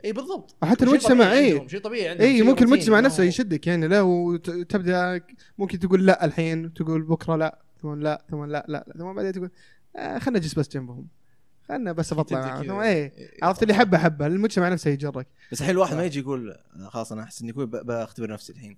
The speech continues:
Speaker 1: إيه، لا، مو
Speaker 3: ولا
Speaker 1: كذا،
Speaker 3: بس
Speaker 1: ما
Speaker 3: ببدأ أختبر
Speaker 1: يكون،
Speaker 3: نفسي،
Speaker 1: آه،
Speaker 3: بروح أعرض نفسي لهذا وهذا وهذا، شوف بيصير
Speaker 1: ليش
Speaker 3: معي.
Speaker 1: تعتقد إنه
Speaker 3: إيه.
Speaker 1: خطأ؟ طيب،
Speaker 3: ها؟
Speaker 1: هذا وليش،
Speaker 3: لأن،
Speaker 1: آه،
Speaker 3: لأن
Speaker 1: أنا
Speaker 3: هذا، لأن هذا، هذا يعرض كأنك وشو تع-، آه، ريسك فاكتورز، عوامل الخطر.
Speaker 1: صح،
Speaker 2: إيه.
Speaker 1: أتفق.
Speaker 3: يعني الحين أنت عندك مثلًا أمراض
Speaker 1: هذا
Speaker 3: معينة وذا،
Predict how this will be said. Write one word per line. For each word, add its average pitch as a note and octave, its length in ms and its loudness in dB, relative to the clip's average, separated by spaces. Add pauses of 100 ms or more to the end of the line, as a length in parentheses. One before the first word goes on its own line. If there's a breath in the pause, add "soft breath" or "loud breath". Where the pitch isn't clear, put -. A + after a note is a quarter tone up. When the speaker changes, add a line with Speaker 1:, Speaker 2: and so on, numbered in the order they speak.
(100)
Speaker 1:
إيه، F3 60 -6
لا، E3 100 -2
مو G#3+ 100 -2
Speaker 3:
ولا B2 100 -2
Speaker 1:
كذا، B2 80 -2
Speaker 3:
بس - 120 -4
Speaker 1:
ما C#3 100 0
Speaker 3:
ببدأ D3 140 0
أختبر - 180 -2
Speaker 1:
يكون، B2 120 -4
Speaker 3:
نفسي، A#2+ 280 -8
Speaker 1:
آه، A2 40 -8
Speaker 3:
بروح B2+ 340 0 (300 loud breath)
أعرض B2+ 280 0
نفسي C#3 220 -4
لهذا A#2 360 -2
وهذا A#2 280 -6
وهذا، A2+ 160 -8
شوف A#2 180 -20
بيصير A#2 200 -12
Speaker 1:
ليش A#2 100 -6
Speaker 3:
معي. G#3+ 120 -4
Speaker 1:
تعتقد E3 340 -12
إنه C3+ 100 -18
Speaker 3:
إيه. B2+ 160 -10
Speaker 1:
خطأ؟ A#2 80 -16
طيب، A#2 200 -18
Speaker 3:
ها؟ D3 140 -10
Speaker 1:
هذا A#2 100 -18
وليش، B2 300 -20
Speaker 3:
لأن، - 340 -10
Speaker 1:
آه، C#3+ 60 -8
Speaker 3:
لأن F#3+ 120 0
Speaker 1:
أنا G#3+ 80 2
Speaker 3:
هذا، - 280 -4
لأن D#3 140 -2
هذا، F#3+ 320 0
هذا F#3 80 0
يعرض F3 340 -2
كأنك F3+ 340 -4
وشو D3 200 -8
تع-، A#2+ 100 -12
آه، A#2+ 500 -12
ريسك D#3 240 -8
فاكتورز، - 480 -8
عوامل C3+ 240 -4
الخطر. A#2+ 320 -8
Speaker 1:
صح، - 180 -14
Speaker 2:
إيه. D3+ 140 -2
Speaker 1:
أتفق. C3 120 -4
Speaker 3:
يعني D3+ 120 -2
الحين F3 160 0
أنت F3+ 140 -6
عندك F3 240 -4
مثلًا E3 460 -6
أمراض C#3 220 -2
Speaker 1:
هذا B2 80 -10
Speaker 3:
معينة C3+ 280 -2
وذا، D3 300 -2